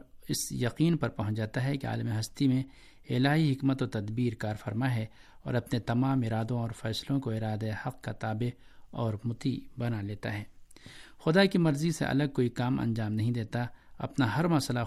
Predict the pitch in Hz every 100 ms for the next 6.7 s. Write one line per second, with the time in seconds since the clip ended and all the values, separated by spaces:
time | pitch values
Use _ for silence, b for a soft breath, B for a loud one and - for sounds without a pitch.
0 | - 123 127 - 104 107 110 107 113 110
1 | 110 113 104 - - - B B B -
2 | - 131 135 135 127 123 135 131 113 120
3 | 156 180 165 120 110 135 131 131 117 -
4 | 131 139 117 127 113 139 - 120 113 120
5 | 143 139 135 - - - 123 135 135 160
6 | 139 107 117 107 110 107